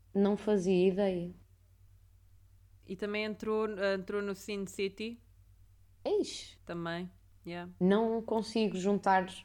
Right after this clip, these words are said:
Speaker 1: as duas
Speaker 2: Pá,
Speaker 1: coisas. Eu acho
Speaker 2: nhé.
Speaker 1: que ela é mesmo plainy. Ah, quando era miúda, tipo, acho que sim, acho que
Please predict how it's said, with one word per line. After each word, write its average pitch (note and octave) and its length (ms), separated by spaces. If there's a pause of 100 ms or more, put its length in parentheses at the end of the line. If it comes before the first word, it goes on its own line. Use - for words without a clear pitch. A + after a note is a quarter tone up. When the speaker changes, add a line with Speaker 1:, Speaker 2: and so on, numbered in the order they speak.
(120)
Speaker 1:
as F3 200
duas F3+ 320
Speaker 2:
Pá, E3+ 120
Speaker 1:
coisas. E3 220 (300)
Eu G#3 140
acho A3+ 160
Speaker 2:
nhé. E3+ 60
Speaker 1:
que B3 60
ela A3+ 140
é A3 60
mesmo G#3+ 420
plainy. F#3 600 (240)
Ah, G#3+ 180 (400)
quando A#3 180
era B3 200
miúda, A#3+ 600 (360)
tipo, G#3 460
acho - 360
que - 80
sim, G#3+ 320
acho G3+ 240
que - 80